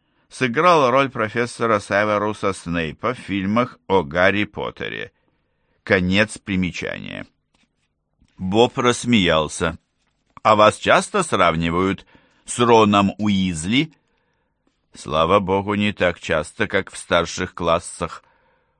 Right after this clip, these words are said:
Он тряхнул головой. Я в юности побрился на лысо, лет за пять до того, как это вошло в моду.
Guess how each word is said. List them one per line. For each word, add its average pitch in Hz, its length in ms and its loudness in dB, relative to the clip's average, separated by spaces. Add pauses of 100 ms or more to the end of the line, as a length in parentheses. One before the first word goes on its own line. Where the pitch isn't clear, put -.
(120)
Он 113 200 0
тряхнул 104 480 -2
головой. 82 540 -4 (800)
Я 147 140 2
в 156 40 -4
юности 175 520 -2
побрился 147 640 -2
на 85 240 2
лысо, 98 480 -4 (720)
лет 117 220 4
за 131 140 2
пять 123 240 0
до 120 120 -2
того, 120 300 0
как 110 220 -12
это 110 220 -2
вошло 110 400 0
в 101 140 -4
моду. 73 460 -4